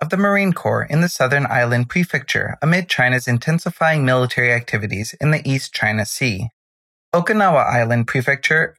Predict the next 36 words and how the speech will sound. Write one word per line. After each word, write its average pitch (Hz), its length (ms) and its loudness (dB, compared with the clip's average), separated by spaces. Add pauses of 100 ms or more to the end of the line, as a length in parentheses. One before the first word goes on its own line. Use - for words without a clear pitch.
already 190 380 2
hosts 113 360 -2
about 143 320 0
seventy 175 320 2
percent 127 400 -2
of 123 120 -2
the 143 100 -2
total 156 420 0
amount 117 320 2
of 117 100 -6
land 113 280 2
used 120 420 -2
exclusively 123 720 -4
for 113 140 -4
U 113 180 2
S 127 160 -2
military 117 560 0
installations 117 720 -2
in 110 80 0
Japan. 110 460 -2 (640)
The 165 100 2
plan 226 280 2
is 175 120 0
expected 123 540 -2
to 135 60 -2
be 151 100 0
brought 202 300 2
up 175 220 0
at 170 120 0
a 190 40 -4
security 190 520 -2
meeting 120 320 2
involving 123 440 2
foreign 156 500 0
and 135 140 -2
defense 147 380 -2